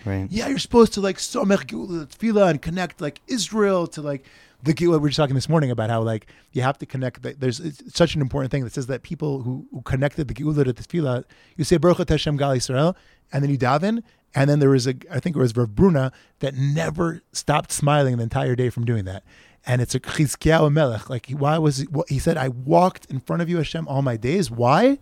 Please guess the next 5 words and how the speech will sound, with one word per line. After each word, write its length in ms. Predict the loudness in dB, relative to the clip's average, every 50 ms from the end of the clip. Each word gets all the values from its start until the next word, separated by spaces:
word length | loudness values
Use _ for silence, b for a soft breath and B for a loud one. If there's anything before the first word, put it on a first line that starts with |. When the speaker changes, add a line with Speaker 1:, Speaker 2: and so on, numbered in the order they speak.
| b b b b b b b -20 -20 -20 -20 -20 -20 _ _ _ _ -6
Speaker 2:
"Because 320 | -6 0 2 2 2 2
I 60 | 0
somech 460 | -2 -2 -2 -2 0 0 -2 -4 -6
Geula 260 | -8 -8 -6 -6 -6 -6 -8 -10
Tefillah." 300 | -10 -12 -12 -12 -14